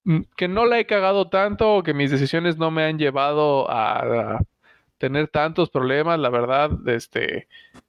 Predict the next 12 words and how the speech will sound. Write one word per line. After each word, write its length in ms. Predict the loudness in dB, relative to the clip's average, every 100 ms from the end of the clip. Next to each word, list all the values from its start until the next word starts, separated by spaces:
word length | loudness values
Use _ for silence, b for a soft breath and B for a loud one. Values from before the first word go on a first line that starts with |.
| _ _
hice 400 | -2 0 0 -2
lo 120 | -2
que 80 | -4
se 120 | -6
me 120 | -4
dijo, 520 | -2 -2 0 0 0 0
terminé 440 | -4 -2 -2 0
la 100 | -2
escuela, 920 | -4 -2 -2 0 0 0 0 0 -2 -2
hice 420 | -2 -2 -2 -2
lo 240 | -2 -2
que 320 | -6 -4 -4